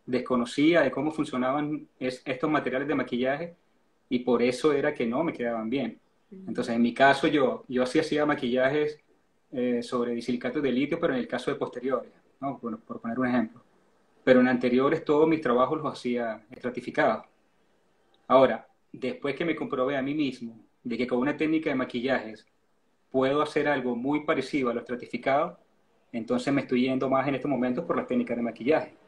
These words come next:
Speaker 1: ¿Me explico? ¿Y por qué?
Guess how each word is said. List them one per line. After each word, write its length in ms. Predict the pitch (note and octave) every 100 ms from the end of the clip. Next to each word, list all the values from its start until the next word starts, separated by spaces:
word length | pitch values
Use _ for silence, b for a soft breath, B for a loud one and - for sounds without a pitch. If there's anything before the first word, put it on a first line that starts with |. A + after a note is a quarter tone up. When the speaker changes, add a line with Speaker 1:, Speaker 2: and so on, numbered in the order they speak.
| _ _ _ _ _ _ _ -
Speaker 1:
¿Me 80 | -
explico? 400 | D3+ D#3+ A2 - _ _ _ _ _
¿Y 120 | B2+
por 200 | B2 B2
qué? 340 | B2 E3 -